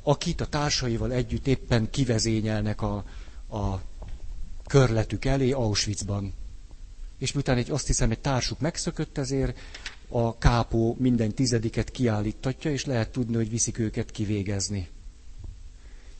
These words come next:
És egy olyan helyzet, amire azt mondhatnánk, hogy egy megváltoztathatatlan, totálisan kiszolgáltatott helyzet – ez a valaki azt mondja, hogy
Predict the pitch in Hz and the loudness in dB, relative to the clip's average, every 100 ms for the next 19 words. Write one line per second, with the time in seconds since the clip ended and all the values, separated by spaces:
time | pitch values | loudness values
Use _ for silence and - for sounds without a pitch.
0 | - - - - - - - 127 127 139 | -16 -18 -16 -16 -14 -16 -8 -2 2 6
1 | 202 147 120 151 139 131 135 127 147 175 | 6 6 4 4 2 0 0 0 2 2
2 | - 139 127 131 - 120 113 120 123 131 | 2 0 0 -2 -2 -2 -2 -2 -2 -2
3 | 110 143 143 127 123 123 123 - - 117 | 2 2 2 0 0 0 -2 -2 -2 -4
4 | - 120 117 - 120 113 - 185 180 139 | -4 -4 -4 -2 -4 -4 0 0 2 4
5 | 127 117 - 117 110 131 - 117 113 107 | 4 2 0 -2 -2 -2 0 0 0 -2
6 | - 107 104 - 98 98 123 175 - - | -4 -6 -4 0 0 0 -2 -4 -8 -16
7 | - - - - - - - - - - | -18 -18 -18 -18 -18 -18 -18 -18 -16 -14
8 | - - - - - 123 120 165 147 - | -14 -14 -14 -14 -6 0 2 4 4 2
9 | 156 147 151 139 135 135 | 0 0 0 0 0 -2